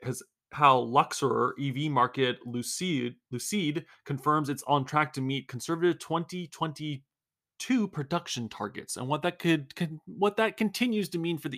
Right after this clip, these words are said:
E V markets in the making. There's big news from Moderna and Merck, which are jointly developing a cancer vaccine for high ris-, high-risk melanoma patients, and what that could potentially mean going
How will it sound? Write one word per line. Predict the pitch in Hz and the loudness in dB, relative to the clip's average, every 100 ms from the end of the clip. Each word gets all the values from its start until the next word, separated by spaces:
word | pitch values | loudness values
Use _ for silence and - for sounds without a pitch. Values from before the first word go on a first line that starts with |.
| 156 | -6
E | |
V | 151 147 | -2 0
markets | 131 131 127 - | 2 2 0 -6
in | 123 | -6
the | 120 | -2
making. | 117 113 101 90 - _ - - - - | -2 -4 -8 -10 -14 _ -20 -20 -16 2
There's | 151 135 | 2 4
big | 139 - - 214 | 0 6 10 12
news | 202 185 196 170 | 10 6 6 6
from | 151 143 | 2 2
Moderna | 139 127 147 160 165 160 123 | 2 2 4 6 6 2 2
and | 127 | -2
Merck, | 123 160 127 139 - - _ | 2 4 4 2 -4 -20 _
which | 135 147 - - | 0 0 0 4
are | 143 139 135 | 8 8 6
jointly | 110 156 196 185 | 2 0 2 -2
developing | 151 123 151 160 127 | -4 0 0 0 -4
a | |
cancer | 110 - 185 196 143 | -8 -6 -6 -6 -4
vaccine | 117 120 - 135 | -4 -4 -6 -6
for | 127 | -6
high | 117 190 | -4 -2
ris-, | 220 196 196 - - | 0 0 -2 -4 -10
high-risk | - 208 214 202 - - | 0 2 4 2 -2 -4
melanoma | 139 160 151 151 156 120 | -2 0 2 2 0 -2
patients, | - 120 - 101 - - - - | -4 -6 -6 -8 -4 -4 -4 -10
and | 113 104 | -8 -2
what | 147 - | -2 0
that | 135 - | -4 -4
could | 127 | -10
potentially | 120 - 120 120 | -8 -8 -8 -6
mean | 113 120 113 | -6 -6 -4
going | 113 110 | -2 -2